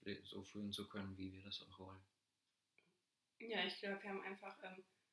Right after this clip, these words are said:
Speaker 2: so, ich sag mal, die getrennten Lebensmissionen für uns, was uns wichtig ist, was wir der Welt zurückgeben wollen, weil für mich ist eine Mission auch einfach was viel Größeres als ich, meine Arbeit oder
Speaker 1: Ja.
Speaker 2: irgendwas, was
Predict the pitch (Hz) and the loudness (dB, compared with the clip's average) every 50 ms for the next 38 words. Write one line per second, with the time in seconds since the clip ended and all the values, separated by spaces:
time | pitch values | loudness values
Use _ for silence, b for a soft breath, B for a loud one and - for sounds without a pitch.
0 | _ _ _ - - - 220 - 208 - 208 208 208 208 190 190 - - 190 - | _ _ _ -6 -2 0 0 2 4 6 6 6 6 4 2 0 0 -4 -8 -6
1 | - 190 185 - - 220 220 226 220 - - 220 214 220 214 214 214 - - 214 | -6 -4 -2 0 0 2 2 0 0 0 4 6 6 6 8 8 6 4 4 2
2 | 208 - - 202 202 196 196 - - 202 214 269 - - 202 202 - - 196 - | 0 0 2 2 2 2 0 0 0 0 2 2 2 2 4 2 2 2 4 4
3 | - 196 196 196 - - 220 214 - 226 - - 208 208 - - 202 196 196 196 | 4 4 4 2 0 -2 -2 0 0 0 0 0 0 0 0 2 4 4 4 4
4 | 196 196 - 208 196 196 202 196 196 196 - 220 196 202 208 208 - 247 240 240 | 2 0 0 0 0 2 2 4 6 6 6 6 4 2 0 0 0 -2 -2 0
5 | 240 - - - - 196 196 202 208 220 233 226 220 208 202 202 202 - 202 196 | -2 -4 -4 -6 -6 -2 2 4 6 6 4 4 0 -2 -2 -2 -2 0 0 0
6 | 196 196 - - - - - 113 107 - - - 196 202 - - 214 202 - - | 0 2 0 -2 -2 -2 -2 -2 2 2 4 4 2 0 -2 -4 -8 -8 -8 -10
7 | 202 - 214 208 196 - - - 202 196 190 - - 196 190 196 - 214 214 214 | -8 -4 -2 -2 -2 -2 -2 -2 -2 -2 -2 0 2 4 4 4 4 0 -2 -4
8 | 220 208 - - 247 202 202 - - - - 208 208 - - 202 196 196 196 202 | -6 -6 -6 -4 -2 -2 0 0 2 4 4 2 2 2 -2 -2 0 0 0 0
9 | - 208 208 196 208 208 202 - - - 202 - - - 202 214 214 208 - - | 0 0 2 4 4 2 2 0 -2 -2 -2 0 4 6 6 6 4 2 -2 -2
10 | 214 214 214 - - 196 - - - B | 0 2 2 2 0 0 -2 -2 -2 B